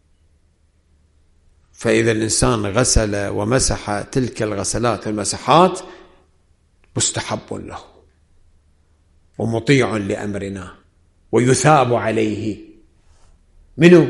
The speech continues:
الوضوء بما هو غسلات ومسحات. رجاءً، هذا الوضوء الذي بما هو غسلات ومسحات يسمى مقدمة؟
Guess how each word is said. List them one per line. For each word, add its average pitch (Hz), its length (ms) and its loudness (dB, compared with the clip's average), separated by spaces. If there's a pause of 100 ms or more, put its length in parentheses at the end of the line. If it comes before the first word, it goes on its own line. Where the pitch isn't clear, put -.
(760)
الوضوء 127 520 4
بما 165 440 6 (1080)
هو 143 260 8
غسلات 123 640 0
ومسحات. - 720 -6 (2500)
رجاءً، 190 760 4 (220)
هذا 185 260 6
الوضوء 185 480 8
الذي 165 360 8
بما 151 240 4
هو 147 220 4
غسلات 143 500 2
ومسحات 143 580 0
يسمى 156 340 0
مقدمة؟ 160 640 0